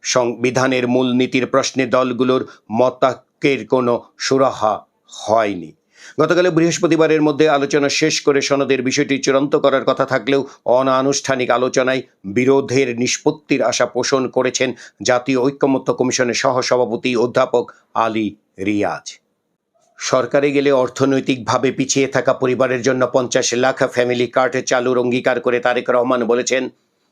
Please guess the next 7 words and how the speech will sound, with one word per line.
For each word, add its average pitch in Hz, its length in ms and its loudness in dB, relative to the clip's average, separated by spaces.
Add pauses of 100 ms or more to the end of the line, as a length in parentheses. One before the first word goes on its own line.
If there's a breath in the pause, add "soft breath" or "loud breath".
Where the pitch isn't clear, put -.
"নারীকে 127 380 0
রাজনীতি 123 460 0
ও 123 80 2
মূলধারার 123 560 0
বাইরে 123 260 0
রেখে 135 360 0 (300 loud breath)
কখনোই 127 540 0